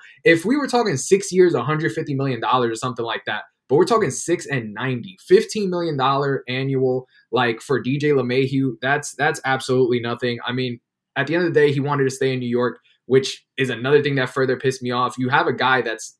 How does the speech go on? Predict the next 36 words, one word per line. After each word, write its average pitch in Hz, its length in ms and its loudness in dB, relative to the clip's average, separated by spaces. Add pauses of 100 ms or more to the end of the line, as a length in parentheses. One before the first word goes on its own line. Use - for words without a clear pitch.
that's 110 240 -10
flat 190 320 0
out 170 220 0
telling 147 280 -2
you 120 120 -4
he 123 160 -6
wants 123 360 -4
to 113 120 -4
stay 127 360 -2
in 117 280 -6
this 110 180 -8
city 123 380 0
on 127 200 -6
this 120 240 -4
team. 135 440 -6 (240)
He 135 140 2
has 117 180 2
been 143 280 0
the 139 80 0
best 131 280 -4
player 127 240 0
here 117 200 0
for 101 240 -10
two 156 160 -8
seasons, 117 580 -4 (280)
and 127 180 -4
yet 127 220 2
you, 131 120 0
like, 123 240 0
drag 123 440 0
this 131 180 0
out 135 280 0
to 131 80 -6
the 117 100 -2
point 131 320 -6
where, 120 260 -2